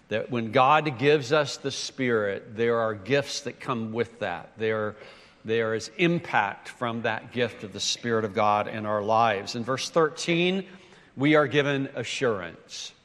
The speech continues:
We are given assurance. Verses fourteen and fifteen, by the Spirit of God, we are given faith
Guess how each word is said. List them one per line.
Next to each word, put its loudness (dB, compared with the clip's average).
We -6
are -2
given -4
assurance. -2
Verses -2
fourteen 2
and -2
fifteen, 0
by 2
the 0
Spirit 4
of 0
God, 6
we 0
are 4
given 2
faith 0